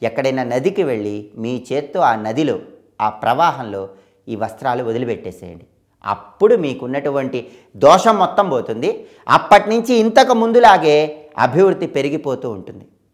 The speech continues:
ధన సంపాదన మళ్ళీ పెరిగిపోతూ ఉంటుంది. కాబట్టి ధనం పెరుగుతూ ఒక్కసారిగా తగ్గిపోతున్న వాళ్ళు, అభివృద్ధి పెరుగుతూ ఒక్కసారిగా తగ్గిపోతున్న వాళ్ళు శనివారం ఈ చిన్న పరిహారం చేయండి. ఒక జత వస్త్రాలనేమో బ్రాహ్మణుడికి దానం ఇవ్వండి, ఇంకొక జత నల్ల వస్త్రాలనేమో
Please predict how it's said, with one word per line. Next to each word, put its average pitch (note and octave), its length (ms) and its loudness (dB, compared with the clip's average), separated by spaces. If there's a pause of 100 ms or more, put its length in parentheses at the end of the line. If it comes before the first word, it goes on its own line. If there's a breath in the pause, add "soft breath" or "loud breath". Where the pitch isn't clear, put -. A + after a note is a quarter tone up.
(420)
ధన D#3+ 220 4
సంపాదన F#3 460 2
మళ్ళీ D#3 240 2
పెరిగిపోతూ C#3+ 600 -2
ఉంటుంది. G2 300 -12
కాబట్టి A#2+ 640 -2 (200 loud breath)
ధనం E3 340 2
పెరుగుతూ A3+ 480 4
ఒక్కసారిగా G#3 640 6
తగ్గిపోతున్న D#3+ 580 -2
వాళ్ళు, A2+ 300 -2 (300 loud breath)
అభివృద్ధి G#3 440 8
పెరుగుతూ A3 420 4
ఒక్కసారిగా G3+ 520 4
తగ్గిపోతున్న F3 540 -4
వాళ్ళు F3 300 2 (320 loud breath)
శనివారం A3+ 420 6
ఈ G3+ 100 0
చిన్న G3+ 280 0
పరిహారం F#3 560 2
చేయండి. E3 360 -6 (240 soft breath)
ఒక C3+ 220 4
జత F3 240 2
వస్త్రాలనేమో A3 800 4
బ్రాహ్మణుడికి G3 580 0
దానం D#3+ 320 0
ఇవ్వండి, D#3+ 500 -6
ఇంకొక D#3 320 -2
జత D#3+ 240 -4
నల్ల E3 220 -2
వస్త్రాలనేమో D#3 840 -2